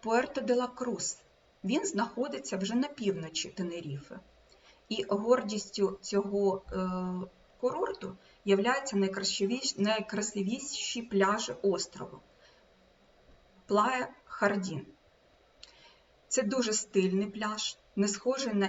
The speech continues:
інші через свій чорний, чорний вулканічний пісок. І він дуже користується популярністю.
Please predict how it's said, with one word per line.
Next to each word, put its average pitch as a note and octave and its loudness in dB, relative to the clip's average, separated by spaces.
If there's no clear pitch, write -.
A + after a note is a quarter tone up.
інші B3+ 0
через G3 0
свій G3 -2
чорний, A#3+ -2
чорний G3+ -2
вулканічний F#3+ -2
пісок. - -10
І G3 4
він G3+ 6
дуже B3 0
користується A3 -4
популярністю. F#3 -6